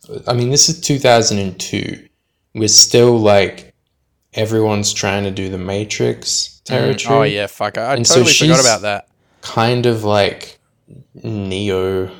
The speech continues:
Speaker 1: in this.
Speaker 2: Yeah, she's the one.
Speaker 1: Except she's, right, when I was watching it, okay, you can answer this because you've seen 'em all. When I, 'cause I know that she has, um, you know, genetic powers from the T virus,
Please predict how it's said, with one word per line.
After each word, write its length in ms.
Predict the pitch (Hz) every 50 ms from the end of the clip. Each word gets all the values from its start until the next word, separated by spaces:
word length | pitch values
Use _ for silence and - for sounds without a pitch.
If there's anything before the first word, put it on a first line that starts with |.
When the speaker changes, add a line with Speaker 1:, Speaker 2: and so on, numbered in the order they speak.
| - - - - - - - _ _ _ _ _ _ _ _ _ -
Speaker 1:
in 260 | - 110 104 101 101
this. 460 | 98 98 95 98 98 - - - - -
Speaker 2:
Yeah, 200 | 123 131 123 101
she's 260 | - - 147 131 -
the 120 | - 143
one. 360 | 135 120 151 160 135 101 - - - - - _ _ _ _ _ _ - -
Speaker 1:
Except 360 | - 156 - - - - 135
she's, 540 | - - - 190 196 196 175 - - - - _ _ _ _
right, 340 | - 160 147 131 - - -
when 180 | 170 160 156 165
I 80 | 175 185
was 220 | 202 202 180 -
watching 480 | - 135 139 143 - - - 135 123 110
it, 260 | 101 101 104 110 110 - - _ _ _ _ _ _
okay, 200 | 139 131 - 117
you 160 | 113 135 165 165
can 120 | 165 156
answer 280 | 131 120 107 104 - 95
this 240 | 90 92 95 - -
because 260 | - 117 - 107 104
you've 140 | 101 101 -
seen 200 | - 113 101 98
'em 140 | 95 95
all. 420 | 92 90 87 85 - - - - _ _ _ _ _ _ _ _ _ _ _ _ _ _ _ _ _ _ _ _ _ _ - - - _
When 160 | - - 123 127
I, 300 | 127 139 151 147 - 135
'cause 140 | 123 139
I 100 | 135 135
know 160 | 135 147 160 160
that 160 | 156 156 131
she 140 | - - 127
has, 300 | 117 113 110 107 - -
um, 500 | 104 98 101 98 98 95 95 - - - _ _ _ _ _ _ _
you 140 | 120 117 104
know, 160 | 98 95 95
genetic 540 | 98 - - 104 98 92 95 90 92 - -
powers 480 | - 101 95 95 92 92 90 87 -
from 280 | - - - 90 87 87
the 120 | 87 87
T 260 | 82 - - 92 90
virus, 760 | 87 87 85 - - - - - - - - - - - _